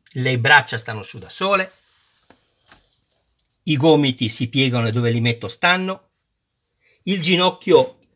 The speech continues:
si apre e si chiude perfettamente, le dita funzionano benissimo, il polso non ha assolutamente nessun gioco,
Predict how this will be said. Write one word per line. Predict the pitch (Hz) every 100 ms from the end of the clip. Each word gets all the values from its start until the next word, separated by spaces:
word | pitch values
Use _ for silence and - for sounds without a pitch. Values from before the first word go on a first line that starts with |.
| -
si | - 165
apre | 165 165
e | 139
si | -
chiude | 147 160 156
perfettamente, | - 160 156 143 - 123 113 104 104 196 - _ _ _ _ _ _ _ -
le | 131 151
dita | 196 185 180 123 110 _ _ _ -
funzionano | - - 143 120 170 147 135
benissimo, | 120 175 160 131 117 - 160 185 185 - - - - -
il | 220 233 -
polso | 202 190 - 160
non | 156
ha | 165 156
assolutamente | 151 - 160 165 160 175 156
nessun | 139 151 - 139
gioco, | 117 120 113 185 -